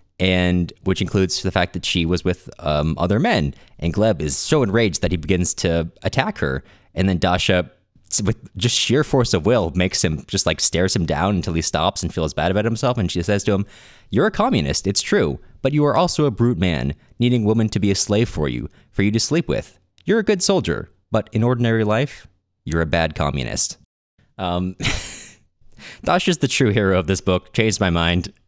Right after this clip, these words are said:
<laughs> So at this point, we move on to chapter five, and the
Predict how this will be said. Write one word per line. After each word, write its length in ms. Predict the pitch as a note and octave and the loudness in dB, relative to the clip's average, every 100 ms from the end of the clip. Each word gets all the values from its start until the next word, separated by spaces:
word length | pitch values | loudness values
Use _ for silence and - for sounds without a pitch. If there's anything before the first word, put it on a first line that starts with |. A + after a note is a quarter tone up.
| - - - | -16 -6 0
<laughs> 380 | D3 E3+ D3+ A3 G#3+ G#3+ G#3+ F3+ - - - C4 B3 F#3 F#3 - - - _ _ _ - | 2 2 0 -2 -2 -2 -2 -6 -8 -10 -4 -2 0 -4 -10 -20 -20 -20 _ _ _ -4
So 120 | D#3+ | -2
at 60 | |
this 100 | F#3 | 0
point, 140 | - D3 | 0 2
we 40 | |
move 180 | A#2 A#2+ | 2 2
on 120 | A2+ | 2
to 60 | G#2+ | 2
chapter 300 | - G#2 G2+ | 0 0 0
five, 520 | - F2+ D#2 D#2 D#2+ - - | 0 0 2 0 -2 -4 -2
and 340 | F#2+ F2+ - - | 2 2 -2 -4
the 360 | G#2 F#2 F2 F2 | -2 2 0 -2